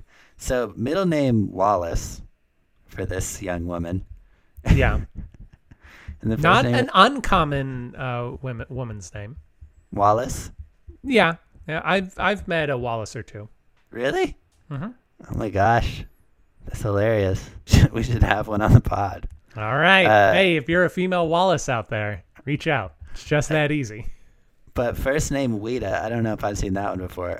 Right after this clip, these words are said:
Speaker 2: No, I
Speaker 1: O U I D A.
Speaker 2: Yeah, I have not, not seen that.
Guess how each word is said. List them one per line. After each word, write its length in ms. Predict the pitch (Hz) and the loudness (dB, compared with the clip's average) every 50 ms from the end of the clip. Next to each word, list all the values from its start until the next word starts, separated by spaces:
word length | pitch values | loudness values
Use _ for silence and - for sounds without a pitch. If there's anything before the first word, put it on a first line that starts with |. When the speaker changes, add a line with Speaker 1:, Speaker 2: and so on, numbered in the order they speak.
| - - | -6 -4
Speaker 2:
No, 260 | 135 135 135 123 117 | 0 2 2 2 2
I 160 | 117 113 120 123 | 2 2 2 0
Speaker 1:
O 20 | |
U 60 | 101 | -2
I 40 | 101 | -4
D 220 | 98 - 107 98 98 | -6 -6 -4 -4 -4
A. 360 | 95 95 90 87 101 104 - - - _ _ _ _ _ _ | -4 -4 -4 -4 -4 -6 -8 -10 -18 _ _ _ _ _ _
Speaker 2:
Yeah, 180 | - 131 117 104 | -4 -2 -2 -2
I 100 | 104 110 | -2 -2
have 120 | 120 117 | -4 -4
not, 300 | 120 117 113 107 107 - _ _ _ _ _ _ _ _ _ _ _ _ _ _ - | -6 -6 -4 -4 -6 -8 _ _ _ _ _ _ _ _ _ _ _ _ _ _ -8
not 320 | - 123 113 107 101 - - _ - | -4 -2 -2 -2 -2 -6 -10 _ -18
seen 280 | - - - 113 104 98 | -14 -10 -8 -8 -8 -6
that. 240 | 98 101 123 - | -6 -6 -6 -8